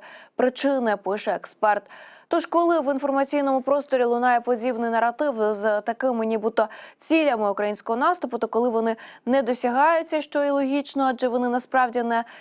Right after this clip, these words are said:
ставилися, можна з гордістю починати себе бити в груди: "Відстояли Курськ". І ось тут починається активізація Сил оборони України в Курській області, і хоча порівняно з невеликими силами паніка від цього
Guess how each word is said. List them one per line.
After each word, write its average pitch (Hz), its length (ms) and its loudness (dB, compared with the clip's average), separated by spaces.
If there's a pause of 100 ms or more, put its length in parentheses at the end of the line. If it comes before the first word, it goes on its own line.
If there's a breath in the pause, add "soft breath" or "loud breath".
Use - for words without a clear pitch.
(100)
ставилися, 247 880 2
можна 226 420 -2
з 202 100 -6
гордістю 247 580 -2
починати 220 500 -4
себе 208 240 -4
бити 208 260 -4
в 196 40 -6
груди: 233 400 -2
"Відстояли 202 720 -2
Курськ". 226 520 -4 (380 loud breath)
І 320 40 0
ось 339 160 2
тут 349 200 0
починається 277 580 0
активізація 247 600 -2
Сил 233 180 -2
оборони 226 340 0
України 226 380 -2
в 220 60 -8
Курській - 340 -2
області, 240 540 0
і 233 40 -2
хоча 220 320 0
порівняно 220 540 -2
з 196 40 -8
невеликими 214 540 -2
силами 196 440 0
паніка 202 460 0
від 180 160 -8
цього 202 260 -2